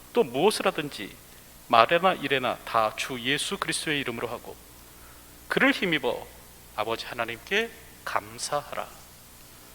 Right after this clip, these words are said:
데살로니가전서 오 장 십칠 절을 보면 "범사에 감사하라.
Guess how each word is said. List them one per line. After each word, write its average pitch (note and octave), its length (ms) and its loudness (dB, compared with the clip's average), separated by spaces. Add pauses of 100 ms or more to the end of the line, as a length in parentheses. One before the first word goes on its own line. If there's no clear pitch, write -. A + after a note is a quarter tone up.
(1040)
데살로니가전서 B2+ 680 2
오 B2+ 80 2
장 B2 100 2
십칠 - 300 -4
절을 C3+ 160 0
보면 F3+ 400 4 (240)
"범사에 E3 560 0
감사하라. - 560 -6